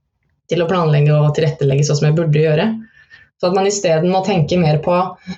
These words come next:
hvordan kan jeg motivere klassen min i løpet av en dag? Hvordan kan jeg passe på at jeg treffer hver og en i løpet av denne dagen? Hvilken aktivitet passer for de-, denne gruppa som har de behovene? Da må vi legge inn noe sånt etter lunsj, <laughs> og hvordan kan jeg treffe denne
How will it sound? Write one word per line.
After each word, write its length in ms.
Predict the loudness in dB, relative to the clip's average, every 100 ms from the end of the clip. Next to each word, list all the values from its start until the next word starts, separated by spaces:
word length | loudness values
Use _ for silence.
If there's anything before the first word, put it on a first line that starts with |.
| _
hvordan 180 | -4 0
kan 140 | 0
jeg 80 | 0
motivere 520 | 0 -2 0 0 0
klassen 340 | -2 -4 -2 -2
min 140 | 0
i 80 | 0
løpet 320 | 0 0 -2
av 120 | -2 0
en 100 | 0
dag? 320 | 0 0 0 -2
Hvordan 240 | -2 -2
kan 120 | -2 -2
jeg 80 |
passe 220 | -2 -4 -4
på 100 | -2
at 80 |
jeg 100 | -2 -2
treffer 320 | -4 -2 -2
hver 240 | 0 0 0
og 80 |
en 220 | 0 0 0
i 60 | 2
løpet 240 | 0 0
av 80 | 0
denne 140 | 0
dagen? 460 | 2 2 2 2 0 -2 -10 _
Hvilken 260 | -4 -2 -2
aktivitet 540 | -2 -4 -2 -2 -2 -2
passer 240 | -4 -2
for 140 | -2 -2
de-, 140 | -4 -6
denne 300 | -4 0 2
gruppa 380 | 2 0 0 -2
som 160 | 0 0
har 80 |
de 80 | 2 2
behovene? 480 | 2 2 2 2 -2 _ _ _ _
Da 120 | -2
må 80 | 0
vi 80 | 0
legge 180 | 2 2
inn 100 | 2
noe 100 | 0
sånt 480 | 0 -2 -2 -10 -10 -10 -14 -14 _
etter 280 | -8 -4 -2
lunsj, 420 | 0 -2 -2 -4 -2 -2
<laughs> 260 | -2 -4
og 140 | -2 0
hvordan 200 | 0 0
kan 100 | -2
jeg 80 | -2
treffe 240 | -4 -2 -2
denne 340 | 2 2 2